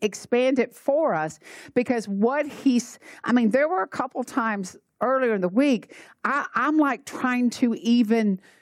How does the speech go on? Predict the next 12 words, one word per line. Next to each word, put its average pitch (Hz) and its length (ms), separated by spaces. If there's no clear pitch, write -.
receive 262 1000
what 247 160
he's 233 180
saying 285 680
because 226 340
it's 240 160
so 269 280
beyond 240 800
the 220 80
way 226 320
I'm 208 160
thinking. 185 640